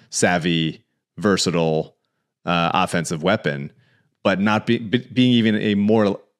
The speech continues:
a more reluctant three-point shooter than Tobias might make it counterproductive, uh, to, to trade for him. So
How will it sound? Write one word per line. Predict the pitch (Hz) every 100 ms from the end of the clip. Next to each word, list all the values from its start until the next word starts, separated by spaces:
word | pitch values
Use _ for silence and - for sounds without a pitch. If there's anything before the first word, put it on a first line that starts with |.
| -
a |
more | 104 101 135 185
reluctant | 120 101 92 - 85
three-point | 92 - 90
shooter | - 87
than | 80 85
Tobias | 82 87 85 80 78 - - _ _ _ _ -
might | 87 87 -
make | 87 87
it | 85 76 _ _ _ _ _ _ _ _ -
counterproductive, | 95 85 78 85 76 73 - - - - _ _ _ -
uh, | 73 73 71 - _ -
to, | 82 73 62
to | 85
trade | - 80 78
for | -
him. | 64 85
So | - -